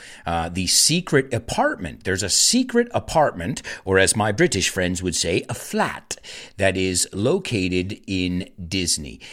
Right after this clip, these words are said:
And this is Disneyland. Remember, guys, to clear it up, Disneyland is the original one. It's in California. And Disney World is the newer one, which is in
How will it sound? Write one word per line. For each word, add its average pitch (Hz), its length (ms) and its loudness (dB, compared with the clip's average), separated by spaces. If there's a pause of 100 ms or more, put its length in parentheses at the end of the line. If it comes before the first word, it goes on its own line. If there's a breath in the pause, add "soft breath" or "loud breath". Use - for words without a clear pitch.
(220 loud breath)
And 87 360 0
this 104 160 0
is 85 160 -6
Disneyland. 92 800 2
Remember, 131 300 6
guys, 113 260 2
to - 80 -8
clear 165 300 0
it 135 80 4
up, 92 220 0
Disneyland 139 1040 2
is 107 120 0
the 101 140 0
original 123 460 2
one. 233 260 0 (260 loud breath)
It's - 140 -10
in 85 140 -4
California. 147 840 2 (480 loud breath)
And 87 220 -6
Disney 98 380 -2
World 120 680 6 (300 soft breath)
is 92 680 0
the 87 420 -2
newer 165 500 6
one, 95 460 0 (180 loud breath)
which 90 220 -4
is 98 120 -2
in 92 240 0